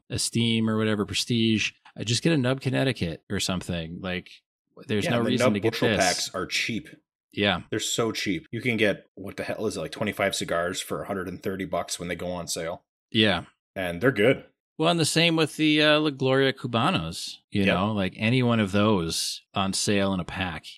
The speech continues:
Speaker 1: Smoke that before even thinking about looking at this one.
Speaker 2: I don't think it's as bad as Nate says it is. It's just not good. That's my
Speaker 1: Dude,
Speaker 2: opinion.
Speaker 1: man,
Speaker 2: I don't think it's
Speaker 1: that's
Speaker 2: like
Speaker 1: the Jo-, that's the Johnny Walker talking.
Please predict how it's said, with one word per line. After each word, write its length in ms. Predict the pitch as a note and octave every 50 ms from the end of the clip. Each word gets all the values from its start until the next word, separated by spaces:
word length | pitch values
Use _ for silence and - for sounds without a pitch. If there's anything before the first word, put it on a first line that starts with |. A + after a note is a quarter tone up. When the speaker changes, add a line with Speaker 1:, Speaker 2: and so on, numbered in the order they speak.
| _ _ _ -
Speaker 1:
Smoke 360 | - - - A2+ A2 G#2 -
that 340 | - G#2+ G#2 G#2 G#2 G#2 - _ _ _ _ _ _
before 320 | - G2 - - G#2+ G#2 G#2
even 240 | G#2 G2+ G2+ G2 F#2
thinking 460 | - - - A2 G#2 G#2 A2+ G#2+ G#2
about 220 | F#2+ F2 F2+ E2+ E2+
looking 360 | F2+ G#2 G#2 - G#2 F#2+ F2+
at 140 | D#2+ D#2+ -
this 180 | E2+ - -
one. 300 | E2 C#2+ C#2+ - - - _ _ _ _
Speaker 2:
I 120 | C#3 D#3+
don't 100 | F3+ E3+ C#3
think 140 | C#3 A#2
it's 120 | B2+ - B2
as 120 | A2 G2
bad 480 | F#2+ G#2 G#2 G#2 G2+ G2 F#2+ F#2 F2 - _
as 180 | A#2 G#2+ G2+ G2+
Nate 280 | G#2 G#2 G2 G2+ F#2 -
says 240 | - G#2 F#2+ F2+
it 60 | F#2+ F2+
is. 200 | F2 F2 - -
It's 120 | G#2+ G#2
just 180 | - G2+ - -
not 240 | B2 G2 D#2+ - -
good. 320 | - G2 F2 E2+ E2 - - _ _ _ _ _ _ _ _ -
That's 140 | C3+ C#3 D3
my 140 | D3 C3
Speaker 1:
Dude, 100 | A2+ G2+ F3+ F3+ F3+
Speaker 2:
opinion. 60 | F3+
Speaker 1:
man, 360 | F3 E3+ E3+ E3 E3 E3 - -
Speaker 2:
I 80 | - B2+
don't 100 | C#3+ C#3
think 120 | B2 C#3 C3+
it's 100 | B2 A2
Speaker 1:
that's 140 | C3+ D3+ D#3
Speaker 2:
like 60 | - F#3+
Speaker 1:
the 60 | F3
Jo-, 280 | B2 C3+ C#3+ D3 D#3+ -
that's 280 | C#3+ D#3 E3 D#3+ -
the 120 | - E3+ D#3
Johnny 400 | C#3 - C3+ B2+ B2+ B2+ B2+ A#2+
Walker 380 | G#2+ G#2 G#2 G#2 - G2 F2+
talking. 440 | - - E2+ E2 E2 - D#2+ D#2+ E2+